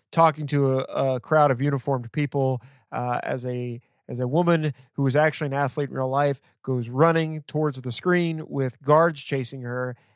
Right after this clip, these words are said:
and she swings a sledgehammer, smashing, smashing the, uh, the screen. Uh, and then,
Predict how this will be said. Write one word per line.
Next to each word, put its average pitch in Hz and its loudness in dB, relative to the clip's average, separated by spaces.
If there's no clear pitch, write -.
and 135 -4
she - -6
swings 180 -2
a 160 -2
sledgehammer, 139 -2
smashing, 147 -2
smashing 147 -2
the, 131 -4
uh, 123 -4
the 131 -10
screen. 143 -4
Uh, 127 0
and 135 -6
then, 127 -6